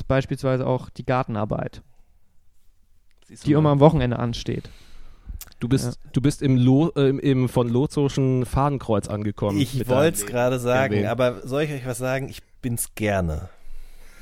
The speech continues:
Speaker 2: <laughs> A Little Something, Folge einunddreißig. Philipp Kressmann, vielen Dank fürs Dasein.
Speaker 1: Hey, vielen Dank für die Einladung. Hat, äh, Spaß gemacht mit euch.
Speaker 2: Das ist
Speaker 1: Danke.
Speaker 2: schön.
Speaker 3: Ich danke
Speaker 2: Äh,
Speaker 3: dir
Speaker 2: Jan,
Speaker 3: auch. Ja.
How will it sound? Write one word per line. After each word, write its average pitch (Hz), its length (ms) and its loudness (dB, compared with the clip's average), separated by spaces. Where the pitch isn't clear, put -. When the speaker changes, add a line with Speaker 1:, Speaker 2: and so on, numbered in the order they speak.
Speaker 2:
<laughs> - 40 -8
A 156 40 -10
Little 226 240 -2
Something, 214 460 -6
Folge 202 400 -6
einunddreißig. 190 1200 -4
Philipp 247 320 -6
Kressmann, 214 400 -6
vielen 180 260 -6
Dank 160 280 -8
fürs 170 200 -12
Dasein. 131 480 -10
Speaker 1:
Hey, 165 160 2
vielen 147 220 -2
Dank 139 180 0
für 139 80 -4
die 127 100 -2
Einladung. 123 560 -4
Hat, - 320 -12
äh, 123 160 -2
Spaß - 280 -4
gemacht 110 260 -4
mit 113 160 -8
euch. 110 220 -8
Speaker 2:
Das 107 160 -14
ist 127 60 -8
Speaker 1:
Danke. 160 280 0
Speaker 2:
schön. 90 180 -6
Speaker 3:
Ich 127 120 -8
danke 147 240 2
Speaker 2:
Äh, 156 40 0
Speaker 3:
dir 156 180 4
Speaker 2:
Jan, 160 120 4
Speaker 3:
auch. 147 200 0
Ja. 120 320 2